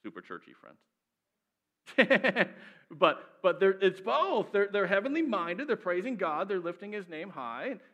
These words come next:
and yet they're able to take God's blessing and hand it off to other people.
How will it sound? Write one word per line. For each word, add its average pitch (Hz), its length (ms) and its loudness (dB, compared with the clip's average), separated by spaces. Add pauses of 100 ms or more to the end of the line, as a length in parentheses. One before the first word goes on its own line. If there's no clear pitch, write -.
and 185 160 -8
yet 214 420 -2
they're 190 300 -2
able 185 180 -6
to 233 60 -2
take 180 300 -6
God's 185 220 -6 (100)
blessing 151 540 -10
and 160 100 -12
hand 139 300 -10
it 175 180 -4 (460)
off 131 300 -8
to 147 120 -8
other 135 180 -8
people. - 460 -18